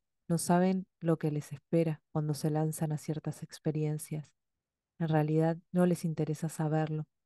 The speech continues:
Lo que ellos quieren es sentir placeres, sensaciones, ser felices, según dicen,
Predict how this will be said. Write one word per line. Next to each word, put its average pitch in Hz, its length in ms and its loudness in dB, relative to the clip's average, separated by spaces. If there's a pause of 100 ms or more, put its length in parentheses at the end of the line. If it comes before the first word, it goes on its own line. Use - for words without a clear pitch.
(140)
Lo 156 100 -6
que 160 120 4
ellos 160 260 0
quieren 165 580 -2
es 175 120 -4
sentir 156 360 -2
placeres, 156 580 -2
sensaciones, 156 720 -4
ser - 160 -6
felices, 151 580 -4
según 156 380 -2
dicen, 151 400 -4